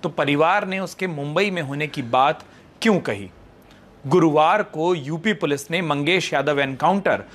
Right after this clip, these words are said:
और सुल्तानपुर लूट से जुड़े बड़े खुलासे किए हैं। आइए, आपको बताते हैं उत्तर प्रदेश की सबसे बड़ी खबर के बारे में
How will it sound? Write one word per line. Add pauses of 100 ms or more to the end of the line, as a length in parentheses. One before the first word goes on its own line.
(240)
और
सुल्तानपुर
लूट
से
जुड़े
बड़े
खुलासे
किए
हैं। (440)
आइए, (320)
आपको
बताते
हैं
उत्तर
प्रदेश
की
सबसे
बड़ी
खबर
के
बारे
में